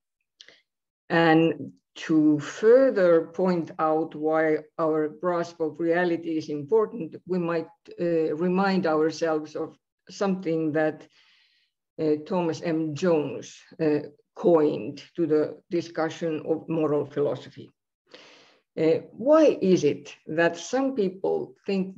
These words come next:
that abortion is the most important, uh, discussion in moral philosophy? And why others think that climate change or loss of bio-, biodiversity might be the most important things?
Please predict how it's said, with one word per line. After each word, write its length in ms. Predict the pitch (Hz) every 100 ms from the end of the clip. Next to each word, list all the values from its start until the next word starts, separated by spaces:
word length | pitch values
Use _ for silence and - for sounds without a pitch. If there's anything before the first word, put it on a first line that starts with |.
| 156
that 340 | 160 156 -
abortion 800 | 190 175 208 208 185 - 160 - -
is 400 | 170 165 160 -
the 140 | 151
most 480 | 160 185 226 220 -
important, 760 | 180 175 151 180 165 165 151 147 _ _ -
uh, 140 | 160
discussion 920 | 151 165 147 - 156 156 156 151 - -
in 180 | 160
moral 340 | 151 160 156 143
philosophy? 720 | 143 147 131 - - - - _ _ _ _
And 200 | 165 170
why 180 | 180 220
others 540 | 220 262 269 180 156 -
think 480 | _ 202 185 185 - 147
that 300 | 160 160 -
climate 480 | 214 233 202 147
change 560 | - - 156 156 156 151 -
or 280 | 156 151
loss 260 | 165 190 185
of 200 | 156 147
bio-, 440 | 160 156 156 160 -
biodiversity 1160 | 185 185 170 160 165 170 214 202 - - 156 - _ _
might 360 | 170 170 156 151
be 240 | 160 156
the 140 | 147 151
most 360 | 170 175 -
important 580 | - 147 147 143 - 147
things? 480 | - 127 - - -